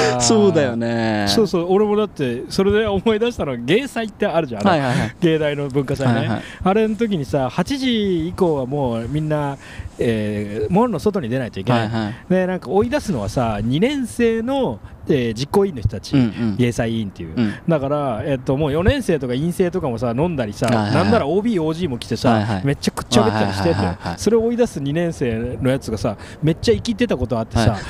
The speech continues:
Speaker 1: 「お前、一時の正義にそうやって身を任してイキってっけど、
Speaker 2: <laughs>
Speaker 1: それお前本分じゃねえだろ」みたいなこと言ったことあって。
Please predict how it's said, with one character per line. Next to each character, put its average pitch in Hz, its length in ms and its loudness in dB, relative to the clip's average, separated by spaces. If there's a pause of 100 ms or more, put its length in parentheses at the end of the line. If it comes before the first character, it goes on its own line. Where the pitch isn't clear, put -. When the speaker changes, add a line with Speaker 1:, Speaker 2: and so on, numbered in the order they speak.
(200)
Speaker 1:
「お 202 80 4
前、 214 140 0
一 190 180 -6
時 311 220 0
の 311 100 0
正 311 200 0
義 240 100 0
に 165 80 -2
そ - 120 0
う - 20 2
や - 20 -14
っ - 20 -14
て - 80 -4
身 165 180 0
を 208 80 2
任 220 280 2
し - 100 0
て 262 60 2
イ 262 40 0
キ - 140 2
っ 855 80 0
て - 120 2
っ - 80 0
け - 80 2
ど、 123 120 4 (200)
Speaker 2:
<laughs> 170 180 2
Speaker 1:
そ 196 160 4
れ 220 80 6
お 196 100 0
前 262 180 2
本 311 200 0
分 226 140 2
じ 135 80 -4
ゃ 131 40 0
ね 160 100 2
え 185 60 2
だ 139 100 -2
ろ」 117 120 -4
み 117 100 -4
た 123 120 -2
い - 20 0
な 123 60 -2
こ 131 100 0
と 131 60 0
言 120 80 -2
っ - 40 -16
た 151 100 0
こ 147 80 0
と 127 60 -6
あ 120 40 -8
っ - 40 -8
て。 117 340 -4